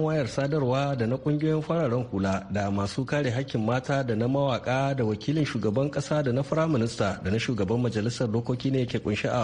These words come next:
hukumar ta Conseil Supérieur de la Communication, C S C, waɗanda daga yanzu ke da nauyin kula da ayyukan tace labarai da zuba ido a kan harkokin kafafen labarai, kamar yadda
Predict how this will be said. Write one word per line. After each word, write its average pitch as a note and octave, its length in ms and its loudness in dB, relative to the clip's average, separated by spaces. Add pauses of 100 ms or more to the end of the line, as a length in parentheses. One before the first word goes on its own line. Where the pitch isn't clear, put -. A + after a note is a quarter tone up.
hukumar A#2 400 0
ta C#3 200 0
Conseil B2+ 360 0
Supérieur B2 480 0
de D3+ 80 0
la G2+ 140 2
Communication, G#2 720 0
C G#2+ 160 -2
S G#2 140 -2
C, G2+ 300 -2 (320)
waɗanda G#2 400 0
daga F#2+ 200 0 (100)
yanzu A#2 400 0
ke B2 100 0
da G2+ 120 0
nauyin A#2 400 2
kula A#2 240 0
da A2+ 180 0
ayyukan A#2+ 460 0
tace A#2+ 260 -2
labarai G#2+ 560 0 (320)
da F#2 60 -2
zuba A2 260 0
ido A#2 220 2
a - 120 -2
kan B2 300 0
harkokin B2+ 540 0
kafafen C3 420 0
labarai, G2 560 0 (160)
kamar F2+ 220 0
yadda G#2 340 2